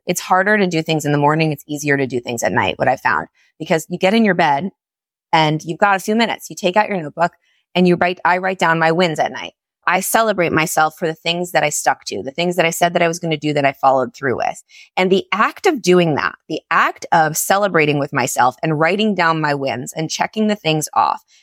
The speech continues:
actually makes me subconsciously wanna be consistent the next day because I'm thinking about, "Oh, I really wanna celebrate with myself at night. And I really wanna write this down. So if I don't stick to it, I'm gonna feel really shitty when I go to bed tonight that I didn't do the thing that I said that I was going to do."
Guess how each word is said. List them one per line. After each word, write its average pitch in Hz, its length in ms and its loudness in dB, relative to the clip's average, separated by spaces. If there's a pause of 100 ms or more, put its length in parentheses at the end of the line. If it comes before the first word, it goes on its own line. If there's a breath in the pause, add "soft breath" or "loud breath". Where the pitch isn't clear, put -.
(140)
actually 240 640 0
makes 175 300 2
me 165 120 0
subconsciously 180 760 -2
wanna 156 200 2
be 156 140 -6
consistent 151 640 -10
the 165 80 -4
next 147 260 -4
day 190 240 2
because 165 220 -8
I'm 156 160 -2 (100)
thinking 202 340 -4
about, 147 360 2
"Oh, 185 160 4
I 156 80 4
really 185 300 -2
wanna 160 200 0
celebrate 165 420 0
with - 140 -8
myself 139 380 -2
at - 80 -8
night. 208 220 -2
And 147 40 -8
I 151 80 -8
really 160 180 -2
wanna 156 140 2
write 139 180 -2
this - 140 -12
down. 247 340 0 (280 loud breath)
So - 100 -2
if 196 80 0
I 214 80 2
don't 240 180 -2
stick 311 220 -2
to 202 100 0
it, 180 80 4
I'm 185 120 2
gonna 220 120 0
feel 226 200 0
really 208 180 0
shitty 254 320 0
when 180 140 0
I 175 60 2
go 170 100 2
to 165 80 0
bed 220 200 2
tonight 151 280 -2
that 165 100 0
I 175 60 2
didn't 214 360 0 (300)
do 233 140 4
the 220 80 4
thing 214 160 2
that 190 100 2
I 185 60 2
said 180 180 2
that 175 80 4
I 165 60 4
was 160 120 -6
going 147 220 -2
to 170 80 -8
do." 226 320 0